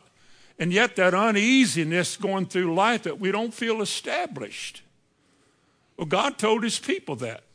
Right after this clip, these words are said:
He said, "If you will not believe, you will not be established." I titled the message tonight, "Do We Speak of Believing Too Much?" That's the title. "Do we speak of or on believing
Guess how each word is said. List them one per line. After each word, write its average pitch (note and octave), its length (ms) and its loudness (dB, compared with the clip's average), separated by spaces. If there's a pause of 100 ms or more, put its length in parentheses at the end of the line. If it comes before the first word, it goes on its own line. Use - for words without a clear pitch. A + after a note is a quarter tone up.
(600)
He F#3 100 -2
said, F#3 220 2
"If D3 140 -2
you B3 180 4
will C4+ 160 0
not A#3 320 -2
believe, E3 560 2
you D#3+ 140 -4
will D3+ 100 -4
not D#3 260 -2
be C#3 100 -4
established." C#3 600 -2
I G3 140 -4
titled F#3+ 360 -4
the C#3+ 80 -4
message D3 460 -4
tonight, C#3+ 420 -2 (800)
"Do D#3+ 120 4
We A3+ 180 2
Speak - 380 0
of D#3 120 -2
Believing D#3+ 440 2
Too D3+ 180 -6
Much?" A2+ 460 -8
That's D#3 180 -4
the - 120 -10
title. A2 400 -8 (920)
"Do D#3 100 2
we D#3+ 160 4
speak - 600 -2
of D3+ 400 4
or D3 180 -2
on E3 320 2
believing D3+ 800 4